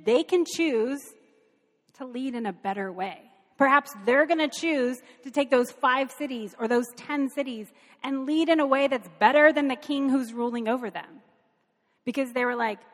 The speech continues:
"Let's deal with the situation at hand. I have a harsh boss, but if I do something with this money, then I can change it. I can change the path."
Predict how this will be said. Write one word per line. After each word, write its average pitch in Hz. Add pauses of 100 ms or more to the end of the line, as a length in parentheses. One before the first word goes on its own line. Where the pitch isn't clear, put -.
(260)
"Let's 233
deal 294
with 330
the 302
situation 277
at 277
hand. 180
I 185
have 233
a 294
harsh 294 (100)
boss, 196 (840)
but 240
if 240
I 220
do 285
something 269
with 214
this 208
money, 196 (480)
then 220
I 247
can 254
change 190
it. 160 (240)
I 269
can 311
change 226
the 220
path." -